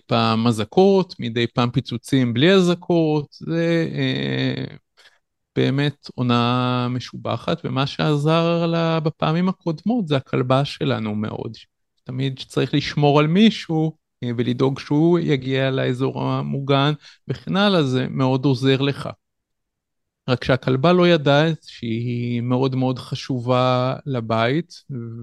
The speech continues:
והיא לא הבינה כמה אנחנו חושבים, חשובים בשבילה, ובשבת בבוקר, כשהייתה את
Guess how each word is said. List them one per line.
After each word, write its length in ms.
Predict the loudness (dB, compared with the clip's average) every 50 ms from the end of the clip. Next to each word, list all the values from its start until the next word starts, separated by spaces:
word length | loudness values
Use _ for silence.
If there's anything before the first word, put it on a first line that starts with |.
| -14 -10
והיא 1700 | -8 -8 -6 -6 -4 -4 -4 -4 -4 -4 -4 -4 -4 -4 -4 -4 -4 -4 -4 -6 -6 -8 -10 -12 -16 _ _ _ _ _ _ _ 0 4 6
לא 160 | 8 8 8
הבינה 420 | 6 6 6 4 4 4 2 0
כמה 380 | 0 0 -2 -2 0 0 0 0
אנחנו 280 | -2 -4 -6 -6 -8 -6
חושבים, 560 | -6 -6 -8 -8 -10 -6 -2 -2 -2 -2 -4 -6
חשובים 540 | -8 -8 -6 -6 -6 -4 -2 -2 -2 -2
בשבילה, 640 | -4 -6 -6 -4 -4 -2 0 2 2 2 2 2 0 -2 -4 -6
ובשבת 540 | -6 -6 -6 -10 -8 -6 -2 0 0 0 0
בבוקר, 380 | -4 0 0 0 0 0 -2 -6
כשהייתה 380 | -6 -6 -8 -6 -6 -6 -8
את 140 | -8 -4 -4